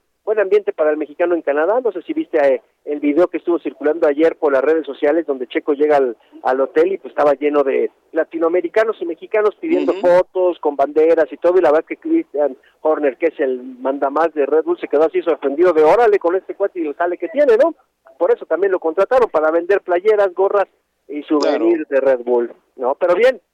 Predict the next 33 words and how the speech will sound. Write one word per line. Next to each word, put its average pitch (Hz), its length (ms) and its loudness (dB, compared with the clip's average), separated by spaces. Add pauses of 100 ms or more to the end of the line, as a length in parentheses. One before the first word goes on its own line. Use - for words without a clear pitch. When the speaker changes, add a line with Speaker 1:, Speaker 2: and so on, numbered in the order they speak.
(280)
Speaker 1:
bien 262 240 0
ahí 247 140 2
por 156 360 0
la 147 100 -4
escudería 165 520 -2
de 143 140 -2
Red 156 160 -2
Bull, 165 180 -4
que 131 260 -4
ya 151 280 0
le 131 140 -4
saca 151 280 -6
casi 156 280 -8
cien 147 200 -2
puntos 156 380 -8
también 143 340 -2
a 143 60 0
la 127 80 -4
escudería 131 360 0
de 147 100 2
Ferrari 143 460 -2 (260)
en 160 200 -2
el 147 100 -2
campeonato 156 640 0
de 143 160 2
constructores, 151 680 -2
algo 165 220 0
que 139 80 -8
también 151 300 -4
quería 143 260 0
llevarse 147 460 0
Red 139 160 0
Bull, 180 280 0